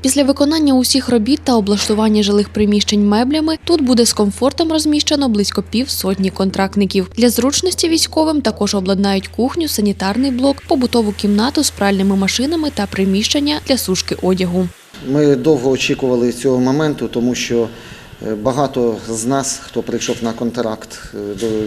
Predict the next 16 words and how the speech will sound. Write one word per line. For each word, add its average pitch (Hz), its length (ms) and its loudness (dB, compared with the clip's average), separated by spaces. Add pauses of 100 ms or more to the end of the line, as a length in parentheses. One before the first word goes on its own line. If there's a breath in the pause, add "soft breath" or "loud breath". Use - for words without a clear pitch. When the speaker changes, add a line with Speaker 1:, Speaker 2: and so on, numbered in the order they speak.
Speaker 2:
військової 110 380 -6
служби, 123 480 -2 (540 loud breath)
потребували 139 840 2 (880 loud breath)
помешкання, 127 520 -2 (100)
де 120 100 2
могли 117 280 0
б 110 120 -4
ми 110 260 -4
проживати. 113 500 -2
І 107 400 -4 (440)
переважна 127 400 0
більшість 131 600 -4 (640 loud breath)
вимушена 131 560 0
була 120 340 0 (240)
орендувати 120 540 0
житло 131 400 -2